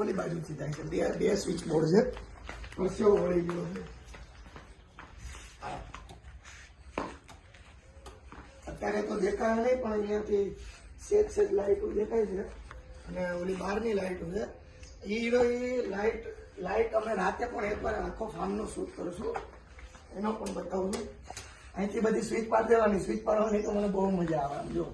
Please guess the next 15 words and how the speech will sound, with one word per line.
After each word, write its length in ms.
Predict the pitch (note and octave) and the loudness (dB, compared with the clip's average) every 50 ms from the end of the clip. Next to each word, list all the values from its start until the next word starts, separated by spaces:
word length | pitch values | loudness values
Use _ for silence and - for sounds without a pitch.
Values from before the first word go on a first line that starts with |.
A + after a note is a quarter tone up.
| - - - - - - - - - - - - - - - - - - | -10 -14 -18 -20 -20 -20 -20 -18 -18 -18 -18 -12 -10 -10 -8 -6 -4 -4
એક, 100 | - - - - - - - | -4 -4 -6 -8 -6 -6 -4
બે, 100 | D3+ - A3 A3 - - - - - | -2 -2 -2 -4 -6 -8 -8 -4 -4
ત્રણ. 260 | - - - - - - - - - - - - - - - - - - - - - - - - - - - - - - - - - - - - - - - - - - - - - - - - - - - - - - - - - - - - | -4 -4 -6 -10 -12 -14 -8 -4 -4 -4 -4 -6 -10 -18 -20 -20 -20 -20 -20 -20 -18 -18 -18 -18 -18 -20 -20 -20 -20 -20 -20 -20 -20 -18 -18 -18 -18 -20 -20 -20 -20 -20 -20 -20 -20 -20 -20 -18 -18 -18 -20 -20 -20 -20 -18 -16 -14 -10 -4 6
પડી 200 | F#3 G3 G#3+ G#3+ | 10 10 12 12
ગઈ 120 | A3+ A3+ G#3+ | 12 12 12
બધી. 240 | G#3 G#3 A3+ B3 A#3 A3 - - - - - - - - - - - - - - - - - - - - - | 12 10 10 8 6 6 2 0 -2 -12 -14 -16 -16 -16 -16 -16 -16 -16 -16 -14 -10 -6 -6 -6 -6 -6 -6
હિંચકવાની 600 | E3 D#3+ E3 - - A#3 A3+ A3+ A3+ A#3 A#3+ A#3 A#3 | -6 -6 -4 -2 0 0 2 4 4 6 6 8 8
જે 60 | A#3 G#3 F#3 | 8 8 6
મજા 240 | E3+ - A3+ A3+ A3 G#3+ | 4 4 4 4 4 6
આવે 140 | A3 A#3 A#3+ A#3 | 4 4 4 4
છે 80 | - A#3 A3 F#3+ | 2 2 2 2
ને, 100 | E3 D3+ C#3+ - - - - - - - - - - - - - - - - - - - - | 0 -2 -4 -8 -10 -12 -14 -12 -12 -12 -14 -14 -16 -16 -16 -16 -18 -16 -16 -18 -18 -12 -8
ખતરનાક. 600 | - F3 - - - A3+ G3+ F#3+ F#3 F#3 F#3 E3+ E3 D#3+ | -6 -6 -2 0 2 2 4 4 4 4 2 2 0 -2
પંખો 280 | F3+ G3 G3+ G3 G#3+ A3 G#3 - | -2 -2 -2 0 0 0 2 2
ચાલુ 200 | G3+ G#3 G#3 | 4 6 6